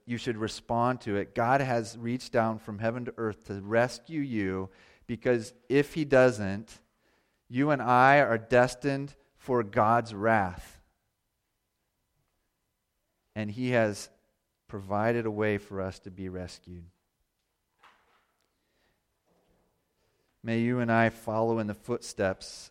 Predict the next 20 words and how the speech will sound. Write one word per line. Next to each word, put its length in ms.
of 160
the 80
shepherds, 760
sharing 480
the 80
good 240
news 360
of 160
Christ, 580
acting 480
upon 500
the, 120
with 180
faith 500
what 200
God 240
has 180
revealed 400
to 180
us. 460